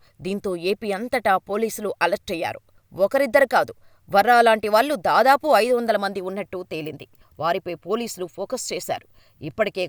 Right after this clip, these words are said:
కొందర్ని అదుపులోకి తీసుకోగా మరికొందర్ని ట్రేస్ చేసే పనిలో పడ్డారు. వారిలో కొందరు మీడియాలో పనిచేస్తున్నట్టు సమాచారం. వారి వివరాలు వెలికితీసే పనిలో నిమగ్నమయ్యారు పోలీసులు. ఇలా సేకరించిన సమాచారంతో శుక్రవారం డీజీపీ ద్వారకా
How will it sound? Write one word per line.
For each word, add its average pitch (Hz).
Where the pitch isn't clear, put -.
కొందర్ని 226
అదుపులోకి 214
తీసుకోగా 214
మరికొందర్ని 220
ట్రేస్ 208
చేసే 202
పనిలో 190
పడ్డారు. 139
వారిలో 165
కొందరు 190
మీడియాలో 180
పనిచేస్తున్నట్టు 226
సమాచారం. 185
వారి 214
వివరాలు 262
వెలికితీసే 226
పనిలో 190
నిమగ్నమయ్యారు 175
పోలీసులు. 165
ఇలా 202
సేకరించిన 190
సమాచారంతో 190
శుక్రవారం 190
డీజీపీ 220
ద్వారకా 196